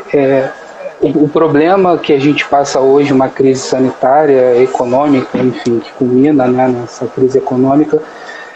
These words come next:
ela vai afetar diversas áreas e o turismo, como ele, ele tem o efeito cascata, então ele emprega diversas áreas do setor,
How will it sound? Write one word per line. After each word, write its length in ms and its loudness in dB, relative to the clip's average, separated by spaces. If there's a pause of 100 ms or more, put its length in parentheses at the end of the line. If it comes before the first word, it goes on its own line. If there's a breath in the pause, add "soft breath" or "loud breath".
(220 loud breath)
ela 220 2
vai 200 0
afetar 580 0
diversas 580 0
áreas 380 2
e 80 0
o 60 2
turismo, 640 2
como 420 2
ele, 480 2
ele 180 -2
tem 180 0
o 80 4
efeito 420 0
cascata, 840 -2
então 340 0
ele 120 4
emprega 600 0 (420 loud breath)
diversas 720 0 (280)
áreas 320 2
do 140 0
setor, 640 0